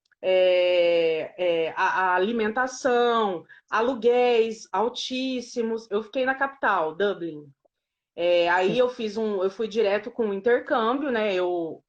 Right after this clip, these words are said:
Speaker 1: diretamente, é, negociei com a escola, com a própria escola. E assim, foi daí até, até então tranquilo, né? Fiz o pagamento, concluí tudo e fui. E cheguei lá, assim, foi outra realidade.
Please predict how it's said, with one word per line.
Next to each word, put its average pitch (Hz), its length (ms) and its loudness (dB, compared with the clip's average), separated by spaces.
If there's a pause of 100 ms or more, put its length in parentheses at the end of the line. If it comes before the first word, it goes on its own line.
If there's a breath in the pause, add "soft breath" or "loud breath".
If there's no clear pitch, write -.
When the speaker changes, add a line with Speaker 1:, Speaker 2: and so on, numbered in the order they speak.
Speaker 1:
diretamente, 233 880 -2
é, 175 440 2 (140)
negociei 214 500 -2
com 262 200 -2
a 302 100 0
escola, 208 680 -2 (380 loud breath)
com - 80 -4
a 185 60 2
própria 202 340 0
escola. 214 640 0 (460 loud breath)
E 339 160 0
assim, 392 380 2
foi 330 600 0
daí 285 260 4
até, 302 360 0
até 254 180 -2
então 302 320 -2
tranquilo, 294 720 0
né? 202 280 -2
Fiz 269 720 -6
o 185 220 -6
pagamento, 254 760 -2
concluí 240 680 -2
tudo 254 340 -6 (340 soft breath)
e 311 100 -8
fui. 330 500 -2 (400)
E 233 1000 -2
cheguei 285 400 -4
lá, 277 480 4
assim, 294 300 -6
foi 247 200 2
outra 269 240 2
realidade. 214 840 -4